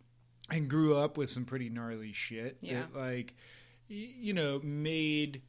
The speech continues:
Speaker 1: whatever interaction, whether that was, you know, a stage kiss or, you know, uh, ethical non-monogamy, poly, like,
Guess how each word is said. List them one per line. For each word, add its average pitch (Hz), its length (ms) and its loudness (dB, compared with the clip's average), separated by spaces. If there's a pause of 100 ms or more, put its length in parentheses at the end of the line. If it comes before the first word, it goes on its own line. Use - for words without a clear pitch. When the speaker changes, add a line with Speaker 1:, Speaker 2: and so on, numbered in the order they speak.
(440)
Speaker 1:
whatever 156 460 4
interaction, 135 1120 -4
whether 123 280 -2
that 131 200 -2
was, 120 460 -2
you 120 140 -8
know, 113 160 -4
a 104 80 -10
stage 123 480 -6
kiss 123 480 -4
or, 120 460 -4 (360)
you 123 80 -6
know, 117 120 -6
uh, 123 280 -14 (360)
ethical 127 320 -6
non-monogamy, 117 640 -4
poly, 123 360 -4
like, 117 200 -8